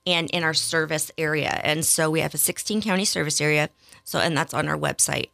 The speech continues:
as well. And so, um, if you have a program that, you know, you would like to get some funding for, um, go ahead and fill out the application, and we'll go through the process and, and see what we can do for you.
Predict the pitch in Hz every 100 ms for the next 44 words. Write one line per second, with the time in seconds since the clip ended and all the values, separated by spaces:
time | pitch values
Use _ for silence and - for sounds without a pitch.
0 | - 147 147 - - - - - _ 160
1 | 160 156 - - 175 160 156 160 - 165
2 | 156 143 147 - _ - 156 - 185 190
3 | 185 165 - - 180 185 175 175 151 147
4 | - 170 156 151 160 147 151 - 156 -
5 | 165 - 156 151 156 151 156 151 147 -
6 | _ _ _ _ _ _ _ _ _ _
7 | - 175 160 156 - - - 190 175 208
8 | 196 - - - 208 196 214 202 - 165
9 | 170 175 170 - - 98 208 190 185 196
10 | 214 - 190 - 175 170 175 175 - 180
11 | - 175 175 202 196 82